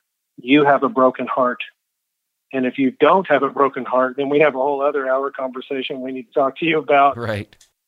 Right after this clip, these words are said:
Speaker 1: Because you have a broken heart. What I'm asking you to do is to Stop analyzing all of this and know that someone that you know needs your broken heart.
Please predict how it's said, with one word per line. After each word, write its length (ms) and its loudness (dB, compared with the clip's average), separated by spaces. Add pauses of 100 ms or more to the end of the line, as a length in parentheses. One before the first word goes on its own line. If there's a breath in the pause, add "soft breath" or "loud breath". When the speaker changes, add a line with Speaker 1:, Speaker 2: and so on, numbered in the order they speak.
(160)
Speaker 1:
Because 320 -6
you 160 0
have 160 4
a 60 -2
broken 400 0
heart. 340 -6 (840)
What 380 -2
I'm 260 -4 (140)
asking 500 -6
you 160 -6
to 100 -8
do 380 -6 (320)
is 80 -10 (180)
to 240 0 (460)
Stop 260 0
analyzing 600 0
all 200 -2
of 80 -10
this 240 -2 (1000)
and 200 -2
know 400 0
that 140 -8 (160)
someone 680 -4
that 180 -8
you 220 0
know 500 -2 (240)
needs 340 -2
your 140 0
broken 340 -4
heart. 320 -8